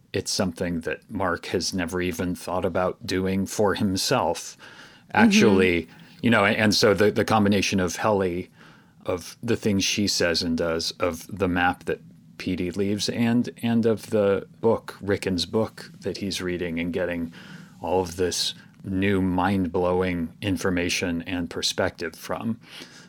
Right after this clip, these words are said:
Speaker 1: The combination of those things are starting to peel those things away for Mark to actually see himself for the first time and actually think of
Speaker 2: Mm.
Speaker 1: himself as a person who deserves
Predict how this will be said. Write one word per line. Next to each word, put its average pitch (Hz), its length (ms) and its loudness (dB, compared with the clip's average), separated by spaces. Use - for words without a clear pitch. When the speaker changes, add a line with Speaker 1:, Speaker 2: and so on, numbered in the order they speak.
Speaker 1:
The 101 120 -4
combination 92 640 -2
of 82 160 -10
those 85 280 -4
things 82 380 -6
are 92 140 -8
starting 87 520 -2
to - 180 -6
peel 95 220 2
those 82 240 -2
things 82 200 -4
away 80 300 -4
for - 560 -4
Mark 85 420 -6
to 82 300 -8
actually 85 680 -6
see - 300 -2
himself 82 840 -2
for - 180 -2
the 87 100 -2
first - 340 -6
time 85 220 -4
and 85 100 -6
actually 87 460 -6
think - 420 -2
of 87 80 -2
Speaker 2:
Mm. 220 80 0
Speaker 1:
himself 82 640 -2
as 92 260 0
a 82 120 0
person - 580 -6
who 95 180 -2
deserves 95 800 2